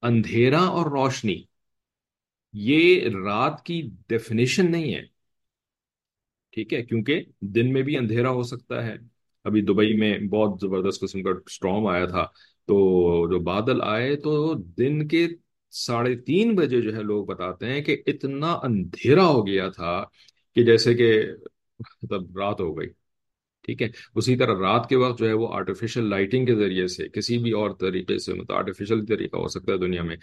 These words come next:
आप जो है, वो रोशनी कर सकते हैं। तो रोशनी तो रात के वक्त भी हो सकती है और अंधेरा तो दिन के वक्त भी हो सकता है। तो अंधेरे के लिए जो है ना, वो गसक का लफ्ज इस्तेमाल हुआ। जैसे, "वमिन शर्रि गासिकिन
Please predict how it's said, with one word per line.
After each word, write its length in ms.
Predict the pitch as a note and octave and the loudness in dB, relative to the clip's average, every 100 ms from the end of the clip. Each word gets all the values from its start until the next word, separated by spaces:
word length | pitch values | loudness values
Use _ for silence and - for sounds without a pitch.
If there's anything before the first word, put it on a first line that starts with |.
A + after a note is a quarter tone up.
| - - - | -16 -16 -6
आप 160 | F#2 F2+ | -2 2
जो 60 | |
है, 60 | F#2 | 2
वो 100 | E2+ | 2
रोशनी 340 | E2 E2 G#2+ | -2 -2 -2
कर 120 | G2 G2+ | -2 -2
सकते 320 | G#2 - F#2 | -6 -8 -12
हैं। 100 | - _ _ - | -12 _ _ 2
तो 80 | |
रोशनी 340 | A#2 A#2+ C#3+ D3 | 4 4 2 -2
तो 100 | C#3 | -2
रात 220 | B2+ C#3 | -2 -2
के 60 | D#3 | -2
वक्त 180 | D3 C#3 | -2 -2
भी 60 | |
हो 100 | C3 | -2
सकती 340 | A#2+ A#2 - A#2 | -2 -6 -4 -2
है 80 | G2+ | -2
और 180 | G#2 | -4
अंधेरा 360 | G2 F#2 F#2+ F2+ | -4 -2 -2 -2
तो 240 | A2+ D3+ - | -4 -8 -4
दिन 220 | G2 C#3+ | 0 2
के 100 | B2+ | 2
वक्त 220 | G2+ F2 | 0 -2
भी 80 | D#2 | -6
हो 120 | - | -6
सकता 300 | - - - | -8 -12 -14
है। 60 | - _ _ _ _ _ _ - | -14 _ _ _ _ _ _ -6
तो 60 | - | -2
अंधेरे 540 | B2+ A#2 A#2 D#3 F#3 | 2 2 4 8 8
के 140 | F3+ C#3+ | 6 4
लिए 120 | B2+ | 2
जो 100 | A2+ | 0
है 100 | C3 | -4
ना, 100 | F3+ | -4
वो 200 | C#3 A2+ | -2 -2
गसक 640 | E2+ F#2+ A#2+ - C#3+ A#2 - | -4 -4 -4 -2 -4 -4 -4
का 60 | F2+ | -2
लफ्ज 220 | E2 D2+ | -2 -6
इस्तेमाल 480 | - E2 D2+ - - | -10 -14 -14 -12 -12
हुआ। 200 | B1 - - | -14 -14 -4
जैसे, 360 | G2 - D#3 F#3 _ _ _ F#2 | -4 0 -2 -4 _ _ _ 0
"वमिन 260 | G#2 A2 | 4 4
शर्रि 480 | G#2+ - C#3 C3+ A2+ | 2 -2 -2 0 0
गासिकिन 1040 | F#2 F2 G#2+ C3 C#3+ B2+ B2+ B2 C3+ G3+ | 0 -2 0 2 2 0 -6 -4 -6 -6